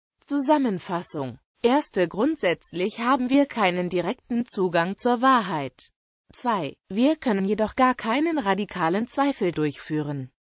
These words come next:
weil wir hierzu Gewissheiten benötigen und weil uns zum Zweifeln oft die Gründe fehlen. Nur wenn ein Zweifel Teil des Sprachspiels und dieses wiederum Element der Lebensform ist, ist ein Zweifel möglich. Drei. Dem Skeptiker,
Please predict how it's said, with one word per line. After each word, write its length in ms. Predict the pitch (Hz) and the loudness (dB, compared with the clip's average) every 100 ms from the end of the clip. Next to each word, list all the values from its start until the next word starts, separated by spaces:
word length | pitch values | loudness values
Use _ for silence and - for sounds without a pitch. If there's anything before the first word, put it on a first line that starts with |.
| _ _ | _ _
weil 240 | 196 190 175 | 0 2 2
wir 80 | 202 | 0
hierzu 460 | 202 165 151 226 | 2 0 0 -4
Gewissheiten 680 | 208 175 180 190 165 151 202 | -2 0 -2 -2 -4 -2 -4
benötigen 560 | 170 175 202 - 277 277 | -2 -2 -4 -2 -2 -2
und 240 | - 190 | -4 -2
weil 160 | 160 165 | 0 0
uns 260 | 220 214 - | -2 -6 -8
zum 280 | 185 165 | -8 -8
Zweifeln 580 | - 220 285 - 190 175 | -2 0 0 2 0 2
oft 320 | 156 262 - | 2 0 -4
die 100 | 196 | -8
Gründe 360 | - 170 160 160 | -2 -2 -2 -6
fehlen. 560 | - 156 143 139 135 - _ _ - | -4 -2 -2 -4 -8 -12 _ _ 0
Nur 300 | 214 220 190 | 6 8 8
wenn 160 | 190 156 | 4 2
ein 180 | 185 | -4
Zweifel 560 | - 220 294 359 254 254 - | -2 2 2 2 0 0 -2
Teil 320 | 185 170 165 | -2 0 0
des 140 | 175 | -2
Sprachspiels 760 | - 180 190 - - 262 262 - | -2 0 0 0 -6 -4 -4 -4
und 140 | 190 | -4
dieses 360 | 196 185 170 - | -2 -2 -2 -2
wiederum 460 | 170 165 170 190 226 | 0 2 2 0 -2
Element 560 | 240 240 240 180 151 | 0 2 2 0 -2
der 120 | 208 | 0
Lebensform 680 | 202 262 302 254 - 185 180 | 2 2 2 -4 -4 -4 -2
ist, 260 | - - - | -4 -8 -8
ist 180 | 277 - | -6 -4
ein 180 | 170 - | -4 -2
Zweifel 440 | 196 160 175 165 | 0 0 0 -4
möglich. 680 | 156 147 - 147 135 - _ _ _ _ 247 | -2 -6 -6 -8 -8 -14 _ _ _ _ -6
Drei. 440 | 226 220 151 123 _ | -2 0 -2 -6 _
Dem 280 | 214 226 208 | 4 4 4
Skeptiker, 800 | - 190 - 262 - 196 143 | -4 -6 -4 -6 -6 -4 -4